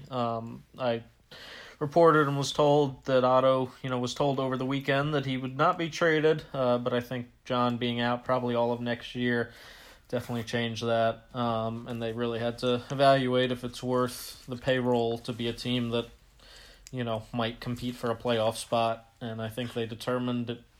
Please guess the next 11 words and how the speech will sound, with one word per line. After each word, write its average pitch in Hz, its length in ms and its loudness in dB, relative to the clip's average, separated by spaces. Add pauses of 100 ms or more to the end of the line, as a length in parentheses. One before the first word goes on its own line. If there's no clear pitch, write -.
(140)
was 139 160 -6
not, 160 260 4
obviously, 156 800 2 (100)
um, 120 580 -4
and 123 80 -6
in 120 120 -4
terms 131 340 -4
of 123 220 -2 (800)
what 139 160 -4
they 147 100 2
got, 175 540 6